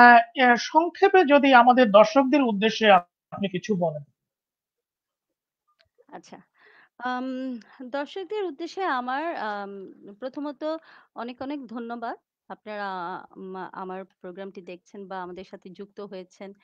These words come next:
Speaker 2: এবং আপনাদের অনেক queries ছিল। আমি জানি না কতটুকু fulfill করতে পেরেছি। In future definitely I'll try to do better। আর, আম, যেটা হচ্ছে যে অবশ্যই এখন কোভিড নিয়েই তো কথা।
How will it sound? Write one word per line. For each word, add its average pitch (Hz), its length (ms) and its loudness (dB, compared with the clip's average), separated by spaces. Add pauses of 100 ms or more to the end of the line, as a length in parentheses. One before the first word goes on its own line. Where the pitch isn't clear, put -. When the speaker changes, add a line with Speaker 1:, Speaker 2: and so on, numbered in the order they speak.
(300)
Speaker 2:
এবং 196 180 -16
আপনাদের 190 380 -14
অনেক 190 260 -16
queries 185 320 -14
ছিল। 185 540 -16
আমি 185 300 -16
জানি 185 280 -14
না 190 160 -16
কতটুকু 185 420 -20
fulfill 208 340 -20
করতে 202 260 -20
পেরেছি। 185 540 -18 (360)
In 196 240 -14
future 196 460 -18
definitely 196 600 -18
I'll 185 380 -14 (180)
try 190 240 -14
to 196 100 -20
do 190 120 -14
better। 185 380 -14 (440)
আর, 180 540 -10
আম, 185 480 -18
যেটা 226 380 -10
হচ্ছে 262 340 -14
যে 269 360 -10
অবশ্যই 233 720 -12
এখন 240 400 -10
কোভিড 196 480 -14
নিয়েই 277 200 -14
তো 311 180 -16
কথা। 240 440 -14